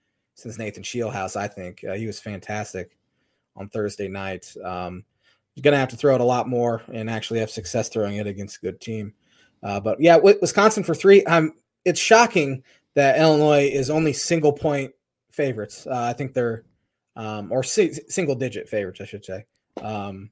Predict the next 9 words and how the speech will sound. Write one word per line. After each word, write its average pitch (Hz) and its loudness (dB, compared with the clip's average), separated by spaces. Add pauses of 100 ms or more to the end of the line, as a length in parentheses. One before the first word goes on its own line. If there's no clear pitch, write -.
I - -20
think 147 -8
it's 110 -10 (160)
eight, 143 -8 (1000)
which - -10
it's 113 -12
usually, 147 0
like, 110 -2
twenty 120 -10